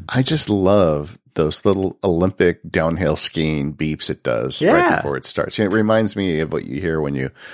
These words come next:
Speaker 1: watch the Olympics. It's very motivational for me, as dumb as that sounds.
Speaker 2: There
Speaker 1: Uh,
Speaker 2: are
Speaker 1: so much
Speaker 2: th-, there's, um, so, so the three two one beep, I, I love that too. And it's like a trigger now. When you hear it, you're ready to go.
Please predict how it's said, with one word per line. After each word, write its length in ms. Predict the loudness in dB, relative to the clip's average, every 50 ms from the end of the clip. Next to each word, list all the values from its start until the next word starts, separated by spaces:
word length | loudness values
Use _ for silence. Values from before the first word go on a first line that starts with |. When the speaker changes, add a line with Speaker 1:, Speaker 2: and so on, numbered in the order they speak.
| -14 -4 0
Speaker 1:
watch 260 | 2 2 2 2 0
the 140 | 0 0 0
Olympics. 420 | 0 -2 -4 -4 -6 -6 -6 -6
It's 140 | -6 -2 0
very 200 | 2 2 2 2
motivational 760 | 2 2 2 2 2 0 0 0 0 0 -2 -2 -4 -4 -4
for 180 | -2 -4 -4 -2
me, 180 | -2 -2 -2 0
as 220 | 0 -2 -2 -4
dumb 360 | -8 -6 0 2 2 2 2 0
as 140 | -2 -2 -2
that 220 | -4 -4 -4 -4
sounds. 580 | -4 -4 -2 -2 -4 -4 -6 -8 -8 -10 -12 -14 _ _ _ _ _ _ _ -10 -4
Speaker 2:
There 140 | -2 2
Speaker 1:
Uh, 100 | 4 4 4
Speaker 2:
are 60 | 4
Speaker 1:
so 180 | 2 2 2 2
much 260 | 2 2 -2 -4 -8 -10 _ _ _ _ _ _ _ _ _ _ _ _ -6
Speaker 2:
th-, 140 | -6 -6 -2
there's, 380 | 0 0 2 2 0 0 0 0
um, 460 | 0 0 2 2 0 0 -2 -4 -4 -2
so, 200 | 0 2 2 2
so 120 | 2 0
the 100 | 0 0
three 220 | 0 0 0 0 0
two 160 | 0 0 0
one 200 | 2 2 2 0
beep, 260 | 0 -2 -4 -2 0 0
I, 120 | 0 0
I 200 | 0 0 0 0
love 280 | 2 2 2 2 2 2
that 360 | 2 0 0 -2 -4 _ -10
too. 360 | -4 0 2 2 2 2 0
And 80 | -2 -4
it's 160 | -4 -2 0
like 100 | -2 0
a 60 | -2
trigger 400 | -4 -4 0 0 2 2 2 2
now. 260 | 2 2 0 0 -2 -2
When 160 | -2 -2 -2
you 80 | -2 -2
hear 220 | 0 2 4 4
it, 200 | 4 2 0 -4
you're 120 | -4 -2 -2
ready 160 | -2 -2 -2
to 120 | -6 -8
go. 460 | -4 -4 -4 -4 -4 -6 -8 -10 -12